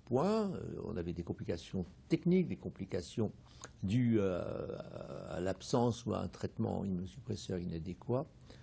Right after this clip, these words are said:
Ceci pour vous dire que, euh, dans toutes les greffes, c'est la même chose. Euh, les débuts ont été difficiles. Il a fallu, je crois, beaucoup de courage.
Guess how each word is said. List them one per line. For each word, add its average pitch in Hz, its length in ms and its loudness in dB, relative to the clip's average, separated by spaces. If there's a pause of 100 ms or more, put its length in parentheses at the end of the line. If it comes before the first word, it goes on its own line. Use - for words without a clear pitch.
(340)
Ceci 156 260 6
pour 175 140 10
vous 143 140 8
dire 180 320 8
que, 143 320 8 (1400)
euh, 127 80 6
dans 110 140 10
toutes 110 200 0
les 123 100 4
greffes, 117 280 2
c'est 98 220 0
la 90 100 2
même 92 200 0
chose. 156 520 2
Euh, 85 540 -4 (340)
les 113 140 12
débuts 117 260 8
ont 110 140 8
été 98 640 4
difficiles. 104 540 -4
Il 110 80 8
a 113 60 8
fallu, 139 320 4
je 113 140 4
crois, 151 400 4 (760)
beaucoup 113 380 4
de 104 80 2
courage. 69 500 -4